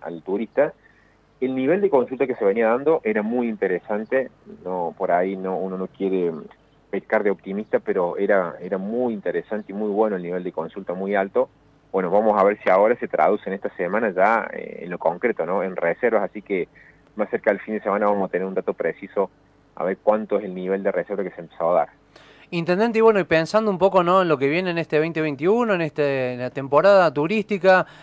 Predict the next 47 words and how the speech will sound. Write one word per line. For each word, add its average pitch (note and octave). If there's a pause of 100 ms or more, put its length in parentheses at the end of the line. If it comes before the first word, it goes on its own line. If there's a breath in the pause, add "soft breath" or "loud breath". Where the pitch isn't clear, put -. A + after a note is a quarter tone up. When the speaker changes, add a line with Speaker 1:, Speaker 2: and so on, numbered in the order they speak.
Speaker 2:
eh, C#3+
y D3
una B3
zona G3+
clave F#3+
también, C#3+
como C3+
es C3+
en C3+
el B2
Valle C#3
Tras B2+
la C3
Sierra, E3+
la, A#2+
la A2
ciudad C3
de C#3
Mina D3
Clavero, E3 (340 loud breath)
eh, F3
¿han G#3+
pensado A3
en G#3
alguna F#3+
especie G3+
de D#3+
promoción, D3+
digamos, G#3+
para C#3+
incentivar C3
el D3+
turismo D3+
ahí C3
en B2+
la A#2+
localidad? A#2+ (1040)
Speaker 1:
Bueno, G#2
si G#2+
te, A2+
te -
refería G2
a -
promoción G2
turística. G2+
Speaker 2:
Promoción D3
turística. C#3+